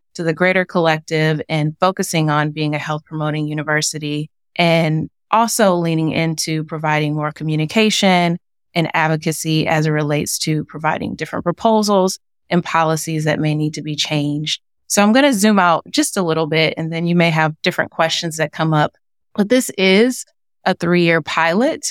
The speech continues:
So we know this is something that we can't just do in a couple of days in one academic year,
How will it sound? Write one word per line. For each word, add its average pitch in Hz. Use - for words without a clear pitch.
So 175
we 170
know 170
this 180
is 170
something 170
that 160
we 160
can't 180
just 165
do 160
in 170
a 165
couple 190
of 170
days 170
in 160
one 170
academic 165
year, 165